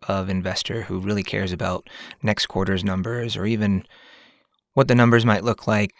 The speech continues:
six months from now. I like to focus on the big picture. I like to understand trends. I like to understand what's going on with a particular business and how that relates to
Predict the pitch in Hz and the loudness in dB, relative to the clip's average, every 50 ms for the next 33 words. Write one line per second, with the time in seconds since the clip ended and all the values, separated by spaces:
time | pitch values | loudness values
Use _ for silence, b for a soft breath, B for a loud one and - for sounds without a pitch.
0 | _ - - - - - - - 117 117 113 - - - 85 82 80 76 71 67 | _ -4 -2 -2 0 0 0 2 2 2 2 0 -4 -6 -6 -6 -6 -6 -6 -8
1 | - - - - _ _ _ _ - _ _ _ _ _ _ - 131 139 139 131 | -8 -12 -16 -20 _ _ _ _ -20 _ _ _ _ _ _ 2 4 6 6 6
2 | 139 135 - - 104 - 127 117 - 113 - - 113 107 95 90 101 - - - | 4 4 2 0 0 2 0 0 2 2 2 4 4 4 4 2 0 -2 -2 -6
3 | - - - - 95 95 95 - - - - - 110 107 107 107 104 - - 101 | -4 -4 -2 -2 -2 -4 -4 -8 -14 -10 -2 0 2 2 2 2 0 -2 -2 0
4 | 107 95 92 - - 101 95 92 - - 104 101 98 95 95 95 92 - 95 95 | 0 0 0 0 0 0 0 0 0 0 0 0 2 2 2 2 0 0 -2 -2
5 | 95 101 98 - - - - 107 101 95 - - 104 98 98 98 98 95 B B | -2 -2 -4 -4 -6 -4 -2 -2 0 0 -2 -2 0 0 2 2 2 0 B B
6 | B B B B B B B B 131 - - - - 101 107 110 101 98 98 98 | B B B B B B B B 4 4 4 2 0 2 4 4 6 6 6 6
7 | 98 101 95 98 104 95 - 95 - 107 - - 104 104 98 92 98 92 - 101 | 4 4 2 0 -2 -2 -2 -2 -2 0 0 0 0 0 2 0 0 0 0 0
8 | 98 98 - - - 95 95 - - 104 104 104 98 - - - 104 107 104 98 | 0 0 0 0 0 0 -2 0 0 0 0 0 0 0 -2 -2 0 0 0 0
9 | - - - - - 104 98 101 98 95 98 | 0 -2 -2 0 0 0 0 0 0 -2 -4